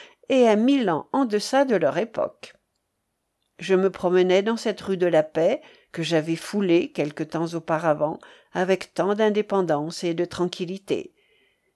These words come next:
Et dans quels événements n'avais-je pas été jetée ? J'étais comme un promeneur innocent et rêveur,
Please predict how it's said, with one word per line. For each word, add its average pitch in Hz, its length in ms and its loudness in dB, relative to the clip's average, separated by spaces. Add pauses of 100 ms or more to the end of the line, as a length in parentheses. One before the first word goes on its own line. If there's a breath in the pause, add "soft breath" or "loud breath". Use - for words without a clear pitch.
(180)
Et 247 100 2
dans 262 180 2
quels 247 500 2
événements 220 560 2
n'avais-je 190 540 0
pas 302 240 4
été 226 320 -2
jetée ? 208 580 -4 (680)
J'étais 269 520 0
comme 381 240 2
un 349 100 8
promeneur 262 640 4
innocent 233 560 0
et 214 100 0
rêveur, 185 680 0